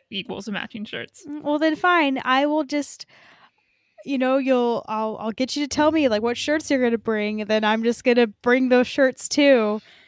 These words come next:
Speaker 2: And, you know, I'm gonna peek, you know, I'll see you in the kitchen and be like, "Okay, Emily's wearing the Canto Bight shirt, so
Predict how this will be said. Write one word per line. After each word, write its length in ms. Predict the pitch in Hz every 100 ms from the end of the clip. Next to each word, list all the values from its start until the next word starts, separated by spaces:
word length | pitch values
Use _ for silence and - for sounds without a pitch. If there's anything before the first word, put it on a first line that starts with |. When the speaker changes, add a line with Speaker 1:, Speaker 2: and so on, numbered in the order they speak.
| _ 226
Speaker 2:
And, 260 | 226 233
you 100 | 233
know, 100 | 233
I'm 80 | 240
gonna 140 | 240
peek, 340 | 233 - 269 -
you 120 | 247 226
know, 180 | 226
I'll 140 | 226 220
see 220 | - 277
you 80 | 277
in 80 | 269
the 80 |
kitchen 380 | 262 311 294 262
and 100 | 233
be 100 | 226
like, 180 | 220 233
"Okay, 260 | 247 254 240
Emily's 340 | 254 254 233
wearing 180 | 247 240
the 80 | 220
Canto 280 | 233 226
Bight 220 | 214 220 226
shirt, 300 | 196 -
so 80 | -